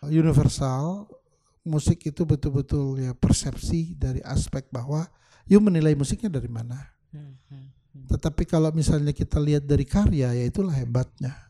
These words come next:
Speaker 1: Dan
Speaker 2: Iya, iya.
Speaker 1: musik kan everlasting ya, abadi ya.
Speaker 2: Everlasting, betul, betul. Om, tapi ini gue punya
Speaker 1: Iya.
Speaker 2: teori, teori-teorian lah ya. Jadi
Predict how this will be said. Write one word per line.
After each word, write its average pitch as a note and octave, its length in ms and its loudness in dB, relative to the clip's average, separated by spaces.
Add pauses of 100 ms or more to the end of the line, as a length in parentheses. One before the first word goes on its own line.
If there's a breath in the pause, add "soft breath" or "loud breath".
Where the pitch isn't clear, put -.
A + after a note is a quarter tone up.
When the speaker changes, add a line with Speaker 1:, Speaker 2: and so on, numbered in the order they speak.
(100)
Speaker 1:
Dan C#3+ 180 2
Speaker 2:
Iya, C#3+ 140 4
iya. D#3 160 0
Speaker 1:
musik - 260 0
kan C#4 220 -12 (1200)
everlasting C3+ 720 0
ya, A2+ 160 0 (100)
abadi C3 300 4
ya. B2+ 160 6
Speaker 2:
Everlasting, B2+ 240 -2
betul, A#2 200 -12 (200)
betul. A#2 240 -12 (560 loud breath)
Om, E3 200 2
tapi D#3 200 -4
ini B3 100 -2
gue G#3+ 140 2
punya C#3+ 480 0
Speaker 1:
Iya. D#3 160 -4 (140)
Speaker 2:
teori, C#3 580 4 (460)
teori-teorian C#3 640 -2
lah A2+ 160 -6
ya. A#2 140 -8 (500 loud breath)
Jadi F3 320 2